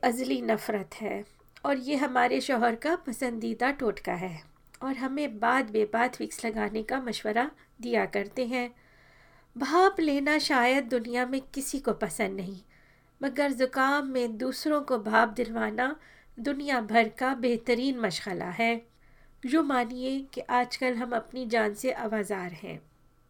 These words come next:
आज समझ आया कि दूसरों का नज़ला हम पर क्यों और कैसे गिरता है। आज की इस नज़ला नुमा महफिल से इजाज़त चाहती हूँ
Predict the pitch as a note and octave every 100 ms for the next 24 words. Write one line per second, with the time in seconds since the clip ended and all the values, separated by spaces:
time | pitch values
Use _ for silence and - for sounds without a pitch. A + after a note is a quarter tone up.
0 | _ _ _ _ _ _ _ _ - -
1 | _ - C#4 D#4 D4+ C#4+ B3+ C4+ B3+ B3
2 | A#3+ B3+ B3+ B3 B3+ G#3+ A#3+ - B3 A#3
3 | A#3 A3+ A3 G#3 A#3 A3+ A#3 G3+ - A3+
4 | A3 - B3 B3+ C4+ - A3 A3 - G3
5 | - G3 F#3+ G#3+ G#3+ B3 A3 B3 A#3 -
6 | - - D#4 D#4+ - D#4 - C#4+ - C#4+
7 | C4 A#3+ C#4 C4 B3+ B3 A#3+ A#3+ A#3 C4
8 | A3+ B3+ A3+ A#3 G#3 A#3 A#3 C4+ A#3 C4
9 | B3+ C#4 C#4